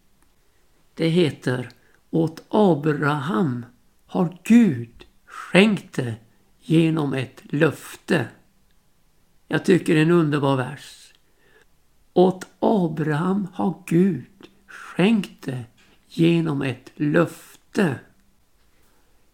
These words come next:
Vi känner till situationen.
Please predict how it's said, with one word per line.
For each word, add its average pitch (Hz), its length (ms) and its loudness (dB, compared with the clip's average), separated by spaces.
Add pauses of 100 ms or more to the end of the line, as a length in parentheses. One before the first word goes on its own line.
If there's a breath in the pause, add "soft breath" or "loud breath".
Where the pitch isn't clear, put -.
(160)
Vi 180 200 0
känner 185 400 2
till 180 420 0
situationen. 170 1300 -2